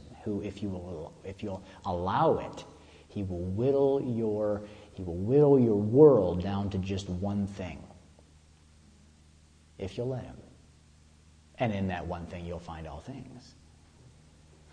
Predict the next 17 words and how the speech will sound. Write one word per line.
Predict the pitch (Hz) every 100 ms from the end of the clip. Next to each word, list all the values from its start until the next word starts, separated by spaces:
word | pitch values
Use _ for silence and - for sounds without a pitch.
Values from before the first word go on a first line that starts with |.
| - - - - - - - - - - - - - - - -
But | -
sooner | - - 131 123
or |
later, | 110 113 95
everything | 95 107 95 101
else | 95 92 90
needs | 90 87 -
to | 87
appear | - 104 101 98
to | 95
you | 90 92 87
as | 85
it | 85
already | 87 95 90
does | 80 85 80
to | -
him. | 78 78